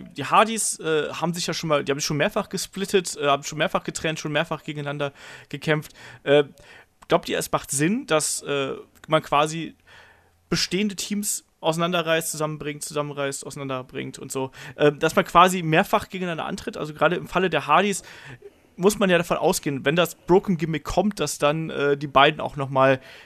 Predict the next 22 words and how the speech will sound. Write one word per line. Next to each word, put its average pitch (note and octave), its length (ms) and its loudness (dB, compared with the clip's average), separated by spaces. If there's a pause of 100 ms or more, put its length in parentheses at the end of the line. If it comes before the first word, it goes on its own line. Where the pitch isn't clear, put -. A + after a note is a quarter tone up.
(120)
äh, C#3+ 100 2
gegeneinander C#3+ 580 -2
in C#3+ 100 -8
den C#3 120 -6
Ring D3+ 220 -6
steigen. B2+ 420 -2 (260)
Äh, D3 200 8 (100)
ist - 140 -2
das G#3 100 -4
was, - 240 -2
was E3 120 -2
funktioniert, E3+ 520 -2
weil E3+ 120 4
man D3+ 140 2
einfach D3+ 260 -4
auf C#3+ 120 -10
eine C#3 300 0 (240)
bestehende, F#3 480 0
funktionierende D#3+ 500 -8
Formel D3 340 -4
zurückgreift? - 840 -8
Oder, E3+ 300 2